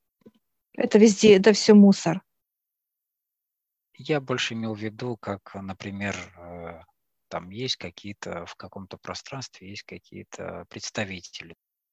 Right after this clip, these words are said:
Speaker 2: Передавать им информацию какую-то там или послание, ну, не знаю, как гонец, например. Или они работают именно с человеком только в плане вот, э, выявления горячих тем, там, где идет накаленная, да, уже вот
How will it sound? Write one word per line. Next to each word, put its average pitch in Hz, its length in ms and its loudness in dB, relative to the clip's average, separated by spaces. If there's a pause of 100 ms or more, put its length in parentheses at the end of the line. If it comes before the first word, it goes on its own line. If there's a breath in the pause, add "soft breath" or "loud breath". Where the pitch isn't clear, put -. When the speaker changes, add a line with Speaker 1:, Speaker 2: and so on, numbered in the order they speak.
Speaker 2:
Передавать 151 500 -6
им 90 100 -12
информацию 113 640 -8
какую-то 104 520 -16
там 90 280 -14
или 87 520 -16
послание, 95 560 -14
ну, 175 80 -12
не 120 160 -14
знаю, 87 260 -18 (400)
как 90 180 -18
гонец, - 480 -10
например. 92 480 -20 (680 soft breath)
Или 139 140 -10
они 120 160 -10
работают 120 540 -12
именно 98 240 -12
с - 40 -12
человеком 113 720 -8
только - 360 -14
в - 100 -20
плане 110 420 -10
вот, 98 200 -14 (240)
э, - 40 -20 (880)
выявления 117 880 -2
горячих 104 840 -2
тем, 90 300 -12 (300)
там, 95 200 -8
где 95 160 -10
идет 98 220 -12
накаленная, 98 800 -4
да, 104 160 -8
уже 85 260 -14
вот 85 220 -18